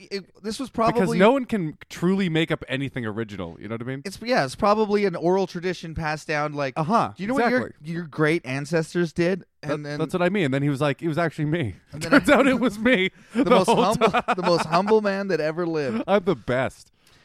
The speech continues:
Speaker 1: So there, Moses is forbidden to cross the Jordan.
Speaker 2: You know what's
Speaker 1: And
Speaker 2: weird? I've been watching Game of Thrones,
Speaker 1: Mm-hmm.
Speaker 2: and they have, like, gods and stuff in it. Do you
Speaker 1: Mm-hmm.
Speaker 2: watch it?
Speaker 1: Yeah, I'm very familiar.
Speaker 2: I'm gonna only spoil up to season two 'cause that's all I have.
Speaker 1: Okay.
Speaker 2: So don't spoil it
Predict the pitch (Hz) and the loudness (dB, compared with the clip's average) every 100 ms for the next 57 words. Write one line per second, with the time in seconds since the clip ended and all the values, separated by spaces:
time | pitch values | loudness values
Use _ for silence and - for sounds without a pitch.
0 | - - 196 190 180 - - 165 180 180 | -14 -2 2 4 2 -4 -6 0 2 0
1 | - _ _ _ _ - 160 202 202 202 | -4 _ _ _ _ -4 0 0 0 -6
2 | 208 - 180 180 180 175 165 156 160 127 | -6 -4 -4 -2 -2 -2 -2 -2 -4 -4
3 | 127 123 151 165 _ _ _ _ _ _ | -4 -4 -8 -14 _ _ _ _ _ _
4 | 131 156 135 127 151 123 113 110 110 101 | -6 -4 -2 -2 -2 -4 -4 -6 -6 -8
5 | 104 101 90 95 120 - 135 131 131 135 | -8 -10 -10 -10 -14 -12 -6 -4 -4 -6
6 | 165 - 117 113 120 131 117 107 95 _ | -8 -8 -6 -2 -2 -2 -4 -6 -8 _
7 | _ _ 107 135 143 95 95 90 87 80 | _ _ 0 2 2 -2 -12 -14 -14 -14
8 | 87 85 - - _ _ 135 127 127 135 | -16 -20 -20 -20 _ _ -4 0 0 0
9 | 175 - _ - _ - 131 117 117 101 | -4 -8 _ -20 _ -6 -2 -2 -4 -6
10 | 127 120 107 110 113 202 202 151 - 143 | -4 -4 -6 -8 -2 0 0 -2 -2 0
11 | 139 127 127 117 104 98 113 101 95 95 | 0 0 -4 -8 -10 -6 -6 -6 -8 -8
12 | 87 85 - _ _ - 113 - 110 113 | -8 -10 -14 _ _ -18 -14 -8 -6 -6
13 | 123 113 107 95 98 87 | -8 -10 -10 -8 -10 -10